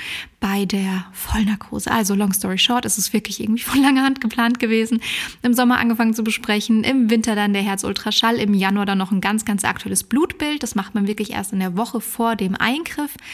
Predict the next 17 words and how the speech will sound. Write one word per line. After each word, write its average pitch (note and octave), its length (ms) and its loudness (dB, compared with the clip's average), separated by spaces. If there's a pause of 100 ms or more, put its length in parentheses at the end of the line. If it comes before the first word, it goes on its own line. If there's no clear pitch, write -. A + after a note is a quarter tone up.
(260)
dass G3+ 160 -4
es G#3+ 100 0
super D4+ 320 -2
aktuell - 460 -2
ist. - 280 -4
Und D#4 140 -2
was B3 160 -2
bei - 140 -6
Emma B3+ 180 0
noch A3 140 0
dazu B3 320 -6
kam, B3 300 0 (360)
die B3 80 -4
kriegt - 320 -6
eigentlich A3+ 400 0
ein G3+ 100 -2
Langzeitmedikament, G#3 1160 -2